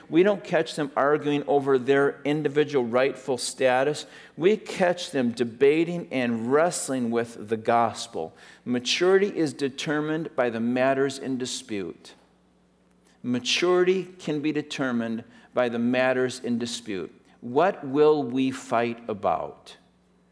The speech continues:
is an indicator of how mature we are in Christ. We're going to argue about, contend for, wrestle with others in regards to this and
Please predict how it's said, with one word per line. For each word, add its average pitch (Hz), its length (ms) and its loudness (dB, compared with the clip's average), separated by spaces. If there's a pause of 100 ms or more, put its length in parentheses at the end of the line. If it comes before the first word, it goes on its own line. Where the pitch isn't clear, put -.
(420)
is 120 180 0
an 127 100 -2
indicator 127 840 -2 (500)
of 113 100 -6
how 127 180 -2
mature 120 560 -2
we 87 220 -10
are - 260 -12 (260)
in 98 100 -12
Christ. - 640 -10 (1120)
We're 147 160 2
going 180 240 2
to 151 120 2 (120)
argue 165 460 2
about, 98 560 -2
contend 160 760 -2
for, 104 540 0 (220)
wrestle 156 880 0
with 139 720 0 (260)
others 120 600 2 (380)
in 127 200 0
regards 123 680 2 (280)
to 127 180 -4
this 139 720 0
and 127 160 -2